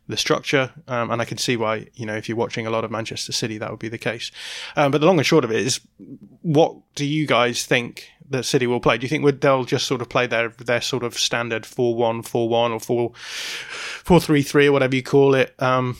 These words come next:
with, with one of those defensive players sitting in the midfield, two free eights ahead of them, and then their front three?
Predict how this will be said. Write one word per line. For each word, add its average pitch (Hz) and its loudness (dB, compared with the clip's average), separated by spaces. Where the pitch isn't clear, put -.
with, 131 0
with 127 0
one 135 4
of 127 -2
those 123 2
defensive 123 -2
players 120 0
sitting 123 0
in 117 -4
the 117 -6
midfield, 120 0
two 131 -2
free 120 0
eights 120 0
ahead 117 -2
of 110 -14
them, 117 -4
and 117 -4
then 117 -2
their 117 -2
front 113 -4
three? 123 -2